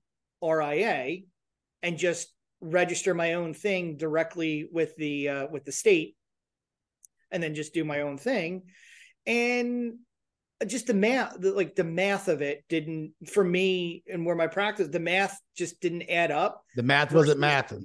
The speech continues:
Speaker 2: mathing. <laughs>
Speaker 1: But yeah, the math didn't add up versus the extra liability because I have, you know, a, a pretty decent size, um, practice.
Speaker 2: Don't worry about my situation in regards to that because I was there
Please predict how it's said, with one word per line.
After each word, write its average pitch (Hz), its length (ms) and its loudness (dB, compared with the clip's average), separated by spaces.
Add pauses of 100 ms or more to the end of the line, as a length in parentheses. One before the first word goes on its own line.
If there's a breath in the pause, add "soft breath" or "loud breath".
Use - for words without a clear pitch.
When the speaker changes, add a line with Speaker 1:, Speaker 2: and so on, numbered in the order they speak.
Speaker 2:
mathing. 139 100 2
<laughs> 208 760 8
Speaker 1:
But - 180 2
yeah, 302 140 8
the 196 100 4
math 202 320 4
didn't 262 220 -2
add 233 260 2
up 202 340 2
versus 196 680 4
the 185 180 -2
extra 185 340 0
liability 175 920 0
because 165 300 -2
I 165 60 0
have, 165 260 0
you 208 100 -4
know, 170 220 2
a, 165 180 -2 (160)
a 160 140 0
pretty 175 320 -2
decent 165 340 -6
size, 160 500 -4 (220)
um, 156 220 -6
practice. 180 640 -2
Speaker 2:
Don't 160 100 -2
worry 151 80 2
about 135 260 2 (640)
my 151 260 2
situation 160 720 -2
in 151 80 -4
regards 151 380 2
to 156 60 -4
that 147 200 4
because 131 280 -2 (100)
I 147 200 4
was 165 240 2
there 143 520 2